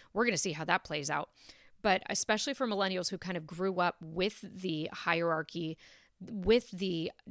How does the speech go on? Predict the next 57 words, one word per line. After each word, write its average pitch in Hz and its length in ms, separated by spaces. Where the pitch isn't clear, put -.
"do 208 140
it 196 100
because 185 300
I 160 80
say 170 280
this 165 200
is 165 120
how 160 200
it's 156 120
done" 156 400
mentality, 175 880
and 175 280
now 160 240
we're 190 180
awakening 175 640
to - 200
the 170 80
fact 165 280
that 147 160
we 196 160
are 247 100
now 151 240
adults, 156 480
we're 170 120
all 156 120
in 160 80
our 156 80
thirties 160 380
and 143 100
forties, 196 420
looking 208 320
around 202 260
being 196 220
like, 202 200
"Well, 226 160
why 175 540
did 403 160
they 370 140
do 233 160
it 359 100
this - 160
way? 151 300
Can 180 240
we 202 80
do 220 160
it 226 60
another 262 340
way? 147 220
Can 220 160
we 311 80
find 370 340
a 415 40
better 330 280
way 294 160
to 269 80
do 240 300
this?" - 520